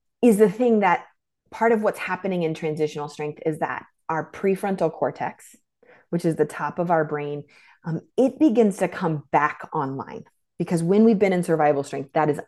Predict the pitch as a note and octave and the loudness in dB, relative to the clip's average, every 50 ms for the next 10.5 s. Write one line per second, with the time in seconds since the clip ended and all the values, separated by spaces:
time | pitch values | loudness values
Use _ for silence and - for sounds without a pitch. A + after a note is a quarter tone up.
0 | - F#3 F#3+ F#3+ F#3+ F3+ E3 D#3 C#3 C#3+ C#3+ A#2+ - - - - - - B1+ - | -8 -4 -2 -2 -2 0 2 2 2 2 0 -2 -4 -6 -10 -12 -12 -10 -8 -8
1 | - - - - - - _ _ - - - - - _ _ - F#3 F3 E3+ - | -8 -10 -12 -18 -20 -20 _ _ -20 -20 -20 -20 -20 _ _ 0 2 2 2 2
2 | - - G#3+ - - - G#3+ A3 B3 D4+ D#4+ - G4+ F4+ - - - A3 G#3 F#3+ | 2 0 0 0 0 -4 -6 -2 0 0 2 2 2 0 0 -2 -2 0 0 0
3 | F#3+ F#3+ F3+ E3+ - D3+ D3 D3 C#3+ D3 D#3 D#3 C#3+ C#3 C#3 C#3+ - - - F#3+ | 2 2 2 2 2 0 -4 -2 -2 -4 -4 -4 -4 -6 -6 -8 -8 -8 -6 0
4 | G#3 B3 B3 C4+ A#3 - - - - A3 B3 - B3 G#3 F3 D#3 D#3 D3+ - E3 | 0 0 2 2 0 0 -2 -10 -10 -10 -6 -2 0 2 2 2 0 0 0 -2
5 | D#3 D#3+ D#3+ D3+ - - - - _ - - - - _ - E3+ F3 E3+ G#3 A#3+ | 0 0 0 -2 -2 -6 -10 -20 _ -20 -20 -20 -20 _ -8 -6 -2 2 4 6
6 | C4 D4 D4+ D4+ - C4 B3+ B3 A#3+ A3 A3+ A3+ G#3 F3 D#3+ - D#3+ D3 C#3+ C#3+ | 6 6 6 4 2 -2 0 2 2 2 2 2 0 0 -2 -2 -2 -2 -2 -2
7 | C#3 C#3+ C#3+ D#3 G3 G#3+ - - - - - - G#3 F#3 F3+ F3 E3+ E3 E3 E3 | -4 -4 -4 -4 -4 -4 -4 -6 -14 -14 -4 -2 2 2 4 4 4 4 2 0
8 | E3 - - - - - _ _ _ _ _ _ - F#3+ A3 A3 - C#4 C4+ B3+ | -4 -10 -20 -20 -20 -20 _ _ _ _ _ _ 0 2 2 2 4 4 4 4
9 | B3+ A3+ G#3+ G3+ F#3+ G3+ F3+ - G3 F3+ E3+ D#3 E3 D#3+ C#3+ - - - - - | 4 4 4 2 2 -2 -4 -2 2 2 2 2 2 0 -2 -4 -6 -18 -20 -14
10 | - - G3+ G3 G#3 A3 - - - | 0 2 2 4 4 2 0 -4 -10